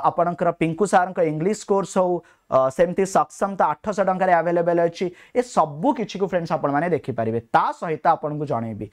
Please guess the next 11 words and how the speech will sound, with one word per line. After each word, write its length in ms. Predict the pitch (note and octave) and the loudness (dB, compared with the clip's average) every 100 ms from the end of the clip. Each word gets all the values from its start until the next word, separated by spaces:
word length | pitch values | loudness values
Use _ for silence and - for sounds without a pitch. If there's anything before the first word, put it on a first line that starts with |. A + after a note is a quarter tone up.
| - - - | -16 -14 -2
ଯୋଉମାନେ 280 | F3 F3 | 0 0
ସ୍କିଲ୍ 460 | F3 - - B3+ D4+ D4+ | -6 -6 0 0 2 0
ଟେଷ୍ଟ 220 | F#3+ F3 | 0 0
ପାଇଁ 160 | E3 D#3 D3+ | -4 -2 -2
ପ୍ରିପେୟାର 380 | B2+ A#2+ D3+ D#3 | -4 0 0 0
ହଉଛନ୍ତି, 560 | C3+ B2 C3+ B2 D#3+ B3 | -2 -4 -4 -4 -2 -4
ସେମାନଙ୍କ 520 | - C3 B2+ F3 B3+ G#3 | -4 -2 0 0 0 -2
ପାଇଁ 500 | C3 A2+ A#2 D#3+ C#4+ - _ _ _ | -2 -4 -2 -2 -4 -6 _ _ _
ପ୍ରାଇସ୍ 300 | F3+ G#3+ D3+ - _ _ | 0 0 -4 -18 _ _
ମାତ୍ର 380 | B2+ A#2 - D#3+ G3+ B3+ - _ - D#3 | -6 -6 -4 0 2 0 -8 _ -10 -6
ଏକ 320 | D3 - | -6 -6